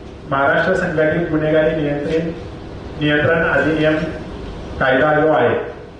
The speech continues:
त्याच्यामध्ये मला चर्चा करण्याचं संधी मिळाली आणि या चर्चा करत असताना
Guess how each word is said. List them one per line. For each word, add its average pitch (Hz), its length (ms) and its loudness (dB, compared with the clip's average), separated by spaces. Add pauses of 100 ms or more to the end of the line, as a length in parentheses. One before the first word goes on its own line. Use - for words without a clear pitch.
(440)
त्याच्यामध्ये 175 540 2
मला 175 360 2
चर्चा 165 320 0
करण्याचं 156 760 2 (160)
संधी 139 320 2
मिळाली 147 640 2 (240)
आणि 147 380 0
या 170 240 2
चर्चा 165 320 0
करत 156 360 2
असताना 147 580 0